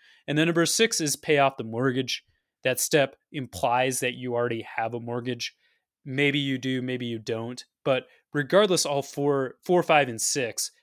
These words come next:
retirement, college, ed-, children's education, mortgage, those are meant to be done sequentially, but also done at the same time. One of the things that he recommends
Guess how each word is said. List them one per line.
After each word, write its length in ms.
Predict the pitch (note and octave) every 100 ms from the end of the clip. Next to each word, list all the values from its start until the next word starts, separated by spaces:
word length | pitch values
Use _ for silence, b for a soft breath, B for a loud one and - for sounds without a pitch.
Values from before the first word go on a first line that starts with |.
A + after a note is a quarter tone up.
| _
retirement, 600 | C3 - C#3+ C#3 B2+ B2+
college, 300 | - B2+ A#2
ed-, 160 | A#2+ C#3 _ -
children's 420 | E3 C3+ B2+ -
education, 800 | C3+ A#2 - C#3 C3 - A#2 A2+ b b -
mortgage, 540 | C3+ C3+ B2 A#2 -
those 240 | C#3+ C3
are 40 | C3
meant 220 | C3+ C#3
to 100 | C3+
be 140 | B2
done 480 | A2+ A#2 A#2+ A#2+ A#2 - _ _ _ _
sequentially, 760 | - - - - G3+ G#3 G3+ D#3+
but 140 | C#3
also 320 | C#3 C#3+ D3
done 240 | A#2 B2 B2
at 160 | A#2
the 80 | -
same 320 | - A2+ G#2+
time. 460 | G#2+ A2 G#2+ G#2+ G2+ _ _ _ _ _ _ - -
One 180 | D#3 E3
of 100 | D#3
the 100 | C#3
things 220 | E3 C#3
that 220 | C3+ -
he 260 | C3 C3 A2+
recommends 680 | B2+ - A#2+ D#3 C3 A#2+